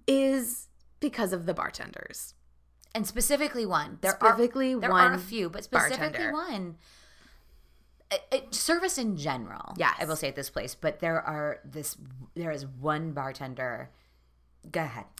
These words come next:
Speaker 1: So every time I s-, I see him, and I think the first time I met him, he played that stupid game of, like, "Hey, good to see you again." And I was like, "Oh,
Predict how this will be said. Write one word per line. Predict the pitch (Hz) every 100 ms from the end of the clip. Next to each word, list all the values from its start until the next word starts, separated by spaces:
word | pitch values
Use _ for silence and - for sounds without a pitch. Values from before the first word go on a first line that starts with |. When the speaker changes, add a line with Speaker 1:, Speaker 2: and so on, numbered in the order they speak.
| - -
Speaker 1:
So | 262 277 262
every | 359 508
time | 339 269 233 226 - -
I | 220 214
s-, | 208 -
I | 180 170
see | 175 175
him, | 175
and |
I | 214
think | 440
the | 587 -
first | 190 190
time | 185
I | 165
met | 165 160
him, | 170 156 165 - - -
he | 254 226
played | - 269 285
that | 254 -
stupid | - 202 185
game | 190 190 185
of, | 170
like, | 170
"Hey, | 214 208
good | 202 185
to |
see | 175 226
you | 185
again." | 170 156 151
And | 156
I |
was | 185
like, | 214
"Oh, | 269 220